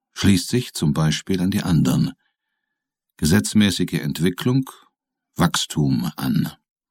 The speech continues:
Andere an Einzeldingen gebildete Begriffe fallen völlig in eins zusammen.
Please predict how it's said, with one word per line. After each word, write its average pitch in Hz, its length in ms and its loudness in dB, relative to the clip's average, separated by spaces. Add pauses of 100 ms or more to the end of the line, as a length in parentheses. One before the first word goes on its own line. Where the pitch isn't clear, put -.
(1400)
Andere 139 420 4
an 131 140 0
Einzeldingen 85 680 2
gebildete 82 500 -2
Begriffe - 460 -4
fallen 82 320 2
völlig 76 420 0
in 76 180 -2
eins - 320 -2
zusammen. - 680 -8